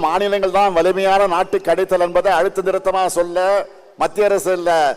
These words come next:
ஒன்றிய அரசுன்னு அழுத்தி சொல்றோம். இப்படி போராடி போராடி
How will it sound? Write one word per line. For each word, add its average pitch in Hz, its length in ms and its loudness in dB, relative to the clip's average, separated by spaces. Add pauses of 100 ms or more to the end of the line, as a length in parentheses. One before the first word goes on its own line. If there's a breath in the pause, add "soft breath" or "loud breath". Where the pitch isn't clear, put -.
(340)
ஒன்றிய 196 440 2
அரசுன்னு 202 400 2
அழுத்தி 196 300 0 (100)
சொல்றோம். 175 340 -4 (2500)
இப்படி 170 240 -2 (140)
போராடி 190 420 4 (160)
போராடி 175 440 2